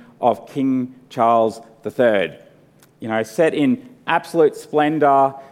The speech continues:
entrusted with authority, all the finest things.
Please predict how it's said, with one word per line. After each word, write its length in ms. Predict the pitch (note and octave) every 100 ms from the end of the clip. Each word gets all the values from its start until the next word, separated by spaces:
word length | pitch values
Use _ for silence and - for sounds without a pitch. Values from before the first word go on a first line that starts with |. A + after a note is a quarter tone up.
| -
entrusted 600 | A2+ G2+ - F#3 E3+ F3+
with 180 | D#3 D#3+
authority, 800 | C#3+ - C#3 C#3 C#3+ C#3 C#3 C#3 - - _
all 420 | F#3 G#3+ B3+ B3
the 120 | G#3+
finest 500 | G3+ G3+ F#3 F#3 F3
things. 680 | F3 E3+ C#3 F#2+ - - -